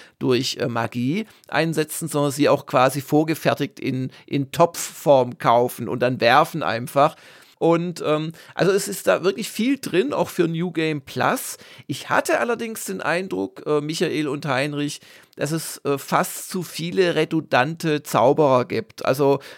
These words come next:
es gibt einen Feuermagier oder eine Feuermagierin,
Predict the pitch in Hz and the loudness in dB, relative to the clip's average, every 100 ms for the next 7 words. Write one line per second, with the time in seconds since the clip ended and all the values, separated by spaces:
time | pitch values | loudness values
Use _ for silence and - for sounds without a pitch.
0 | - - - - - _ - 139 135 131 | -10 -6 -4 -2 -4 _ -4 -2 -2 -4
1 | 127 120 - 262 226 202 175 175 175 165 | -6 -4 4 6 6 4 4 4 2 2
2 | 160 160 156 117 131 123 - 139 135 131 | 2 4 2 0 -2 -2 2 4 4 4
3 | 123 123 117 117 202 247 247 | 2 2 0 2 0 -2 -10